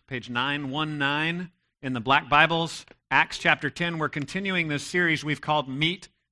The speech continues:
Jesus. Pictures from Luke and Acts. Uh, just to remind you again, Luke and Acts were both written by Luke, so there's kind of a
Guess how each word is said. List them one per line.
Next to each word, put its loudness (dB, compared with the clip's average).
Jesus. -2
Pictures 0
from -2
Luke 0
and -2
Acts. 2
Uh, 2
just -8
to -6
remind -2
you -2
again, 0
Luke 0
and -2
Acts 2
were -4
both 2
written -2
by 6
Luke, 0
so -12
there's -8
kind -6
of -2
a -2